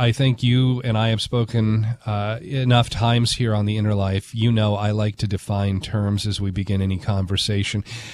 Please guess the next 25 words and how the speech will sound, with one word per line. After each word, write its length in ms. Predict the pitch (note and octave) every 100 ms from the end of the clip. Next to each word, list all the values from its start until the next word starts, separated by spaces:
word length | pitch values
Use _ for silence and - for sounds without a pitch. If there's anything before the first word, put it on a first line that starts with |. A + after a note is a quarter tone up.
| -
So 200 | - D3
let's 300 | C3 F#3+ -
just 280 | - D3+ -
maybe 280 | B2 A#2+ G#2+
start 480 | - A2 G2+ G2
there 200 | - F#2
before 300 | E2+ F#2 A#2+
we 120 | A#2 A2
get 200 | A2+ G#2+
into 640 | G#2 G#2 G#2+ G2+ G2 G2+
when 260 | A#2 G#2 A2
it's 160 | G#2 G#2
appropriate 880 | - B2+ C#3 C3+ C3+ C3 C3 C3
or 200 | B2 F2+
how 220 | F2 G#2 F#2+
to 80 |
find 560 | F2+ - A2+ A#2+ C3 B2+
a 120 | B2+
spiritual 580 | - - C3 C3 B2 B2+
director, 440 | B2 B2 A#2+ -
if 140 | G#2 -
I 140 | F2+
need 540 | F2 F#2 A2 B2 B2+ B2
that 240 | B2 A#2+
extra 460 | B2+ A#2+ - C3+ B2+